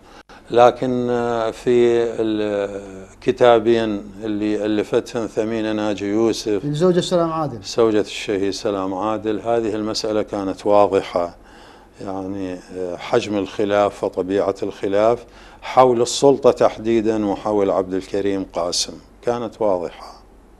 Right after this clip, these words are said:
Speaker 1: فيها، نعم.
Speaker 2: هل كان سلام عادل، آه،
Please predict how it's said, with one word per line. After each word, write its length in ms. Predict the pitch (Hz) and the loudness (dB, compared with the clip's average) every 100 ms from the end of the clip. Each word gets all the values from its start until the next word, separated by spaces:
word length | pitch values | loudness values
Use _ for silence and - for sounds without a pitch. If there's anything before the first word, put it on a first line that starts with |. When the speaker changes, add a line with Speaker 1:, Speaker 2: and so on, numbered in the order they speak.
| - | -16
Speaker 1:
فيها، 340 | 87 78 - 95 | -16 -16 -20 -20
نعم. 120 | - - _ _ - - - | -20 -20 _ _ -20 -20 -10
Speaker 2:
هل 120 | - 185 | -6 -4
كان 400 | - 202 185 160 | -2 0 0 -4
سلام 380 | - 175 170 151 | -2 0 0 0
عادل، 480 | 165 175 151 123 - - - - - - | 0 0 0 -4 -10 -20 -20 -20 -20 -18
آه، 120 | 113 | -18